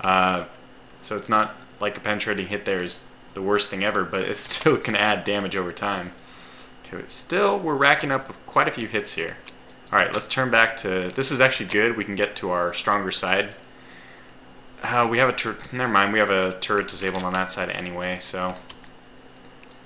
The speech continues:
Okay. Splinters, perforated uptakes.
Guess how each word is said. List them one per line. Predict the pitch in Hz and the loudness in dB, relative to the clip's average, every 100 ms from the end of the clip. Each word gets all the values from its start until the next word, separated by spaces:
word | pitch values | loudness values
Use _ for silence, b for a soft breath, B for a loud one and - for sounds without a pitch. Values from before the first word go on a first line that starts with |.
| - - | -20 -14
Okay. | 135 165 139 104 90 85 85 B B B B B - - - | -2 4 6 6 4 0 -8 B B B B B -20 -20 -20
Splinters, | - - - 110 - 104 104 104 101 - - - - - - | -14 -14 -12 -10 -6 -4 -4 -4 0 0 0 -2 -6 -10 -16
perforated | - - 101 107 | -14 -6 -2 -2
uptakes. | - 123 117 - - - - | -2 -6 -4 0 0 0 -4